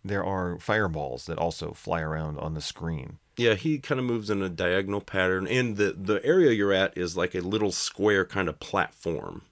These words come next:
Speaker 1: In the middle of a room.
Speaker 2: Yeah.
Speaker 1: Now, what makes this boss fight so interesting and hard is that every time you hit him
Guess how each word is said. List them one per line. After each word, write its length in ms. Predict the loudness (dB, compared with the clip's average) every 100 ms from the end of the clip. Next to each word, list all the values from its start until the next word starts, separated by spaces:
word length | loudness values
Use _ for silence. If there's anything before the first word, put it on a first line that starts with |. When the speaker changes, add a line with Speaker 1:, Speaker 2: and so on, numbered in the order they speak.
| _
Speaker 1:
In 140 | 0
the 80 | 0
middle 300 | 0 0 0
of 100 | -2
a 40 | -2
room. 240 | -4 -4
Speaker 2:
Yeah. 300 | -2 -2 -4 -10 _ _ -4
Speaker 1:
Now, 200 | 2 4
what 140 | 4
makes 300 | 2 -2 -4
this 280 | -6 -6 -6
boss 380 | -2 0 0 -2
fight 360 | -6 -4 -4 -8 -14
so 220 | -6 -4
interesting 640 | 0 0 2 0 -4 -4 -4
and 120 | -6
hard 600 | -4 0 2 2 -2 -8 -20 _
is 120 | -6
that 140 | -6 -2
every 240 | 0 2
time 300 | 0 0 0
you 140 | -2 -4
hit 440 | -6 0 0 0
him 380 | -4 -8 -8 -10